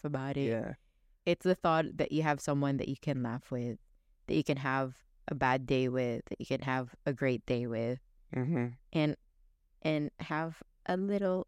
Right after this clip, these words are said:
Speaker 1: lovely pet to, to
Speaker 2: Foster and
Speaker 1: take care of with.
Speaker 2: Yeah.
Speaker 1: So
Speaker 2: Give him the world.
Speaker 1: that's my, that's my favorite thing.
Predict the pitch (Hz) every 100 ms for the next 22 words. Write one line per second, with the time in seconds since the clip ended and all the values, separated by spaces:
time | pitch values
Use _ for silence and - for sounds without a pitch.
0 | - 185 190 190 196 - 202 247 _ _
1 | _ - _ _ _ - _ _ - 165
2 | 156 156 - _ - - 160 151 151 156
3 | _ - 127 123 - 127 127 123 120 117
4 | 117 165 156 165 202 147 123 - - 202
5 | 190 156 - _ - 139 135 131 139 -
6 | - - - - _ - 135 131 131 127
7 | 117 117 117 117 120 _ - _ - _
8 | - 143 - - 131 127 135 - - -
9 | - - - - 139 - 165 - 131 120
10 | - - 135 120